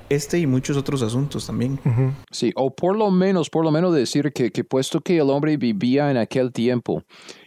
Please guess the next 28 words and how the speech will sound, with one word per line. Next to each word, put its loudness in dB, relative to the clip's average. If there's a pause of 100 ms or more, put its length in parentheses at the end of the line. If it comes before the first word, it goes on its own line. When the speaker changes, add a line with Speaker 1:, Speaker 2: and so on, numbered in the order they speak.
(100)
Speaker 3:
y -2
escribió 0
tanto, 0
porque -4
usted -2
ve, 0
es -2
que 0
su -2
libro 2
es 0
enorme, 0
el 0
hombre 2
era 2
una 2
máquina 2
para 0
escribir. -2 (440)
Entonces 0
uno 2
dice, 0
por 0
lo 2
menos 2
tenemos 0
una 2
fuente 0